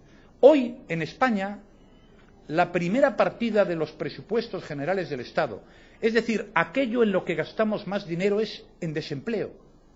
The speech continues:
Treinta y cuatro mil millones de euros. No sé si lo sabéis,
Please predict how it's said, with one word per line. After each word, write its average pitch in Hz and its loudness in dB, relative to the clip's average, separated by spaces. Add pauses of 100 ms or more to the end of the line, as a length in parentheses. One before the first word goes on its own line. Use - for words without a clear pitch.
(300)
Treinta 202 4
y 185 0
cuatro 185 0
mil 262 0
millones 196 -2
de 170 0
euros. 190 -4 (320)
No 208 -4
sé 269 -6
si 190 -8
lo 135 -2
sabéis, 208 -8